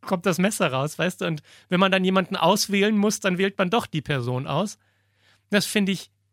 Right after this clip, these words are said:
sehr interessant. Also, ich, äh, möchte abschließend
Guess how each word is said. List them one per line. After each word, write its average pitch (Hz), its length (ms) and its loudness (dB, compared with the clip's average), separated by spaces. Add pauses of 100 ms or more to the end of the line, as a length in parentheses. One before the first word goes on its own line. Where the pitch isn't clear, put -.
sehr 147 320 0
interessant. 123 640 -8 (480)
Also, 165 340 2 (1000)
ich, - 280 -4
äh, 196 140 4
möchte 208 540 0
abschließend 226 1000 0